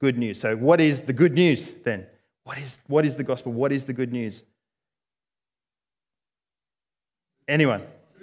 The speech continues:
Oh, wait, wait, wait. Okay, right. Let's do that again. David. It's the good news of Jesus.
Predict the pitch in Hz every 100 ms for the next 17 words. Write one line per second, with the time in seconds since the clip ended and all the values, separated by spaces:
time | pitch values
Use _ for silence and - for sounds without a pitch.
0 | - - _ _ _ _ _ - 160 175
1 | 190 175 117 160 156 107 - 147 - 143
2 | 151 180 160 147 135 110 151 143 107 -
3 | - _ _ _ _ _ _ _ _ _
4 | _ _ _ _ _ 170 _ 143 143 _
5 | _ 165 165 139 139 _ _ _ 143 _
6 | _ _ _ - - 123 156 156 151 143
7 | 147 131 135 143 190 208